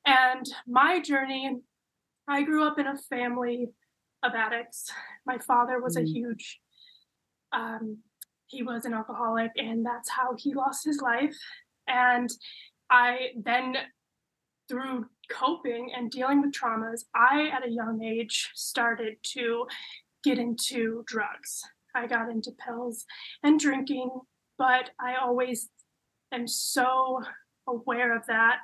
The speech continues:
Speaker 1: I got myself out.
Speaker 2: Mm.
Speaker 1: So I was surrounded by a lot of loss because I created this environment around me, or I put myself in an environment that was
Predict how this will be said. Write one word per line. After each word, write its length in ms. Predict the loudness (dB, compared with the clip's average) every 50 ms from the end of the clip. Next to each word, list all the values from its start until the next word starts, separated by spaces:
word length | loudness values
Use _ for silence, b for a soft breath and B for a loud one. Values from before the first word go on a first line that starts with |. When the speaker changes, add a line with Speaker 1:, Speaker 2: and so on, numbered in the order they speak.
| -4
Speaker 1:
I 180 | -4 -4 -2 0
got 240 | 4 4 4 4 2
myself 420 | -2 -6 -6 -6 -6 -6 -8 -8 -4 0
out. 380 | 0 0 2 2 -2 -2 -4 -6 -14 -20 _ _ B B B B B B B B B B B
Speaker 2:
Mm. 160 | -2 0 0
Speaker 1:
So 240 | 0 2 2 4 4 4 2 0 -6 -10 _ _ _ _
I 140 | -4 -2 -2
was 280 | -2 -2 -2 -2 0 0
surrounded 680 | 0 2 4 4 4 4 4 2 2 0 -2 -2 0
by 440 | _ 4 4 6 4 4 2 -2 -4 -4
a 60 | -2 2
lot 180 | 4 4 4
of 140 | 2 0 2
loss 560 | 4 4 4 4 2 0 -6 -8 -8 -8 -10 -8
because 400 | -8 -8 -6 -4 -4 -4 -4 -4 0 4
I 400 | 6 6 6 6 4 0 -4 -6 -10 _ _
created 580 | -10 -8 -4 -2 -2 0 0 0 0 -2 -4 -6
this 160 | -6 -6 -6
environment 540 | -8 -6 -6 -4 -2 -2 0 -2 -2 -4 -6
around 420 | -8 -2 2 4 6 6 6 6
me, 320 | 4 0 -2 -4 -4 -8 -10 _ _
or 160 | 0 2 2
I 60 | 0
put 280 | 0 0 -2 -2 2 4
myself 400 | 4 4 4 2 0 -2 -2 -2
in 80 | -4 -2
an 60 | -2
environment 640 | 0 2 2 2 2 2 0 -2 -2 -4 -6 -6 B B B B B B B B B _ 0
that 280 | 0 2 2 0 -4 -8 _ _ _ _ _ _ _ _ _ _ _ _ _ _ _ _ _ _ _
was 400 | -8 -6 -6 -6 -6 -8 -12 -14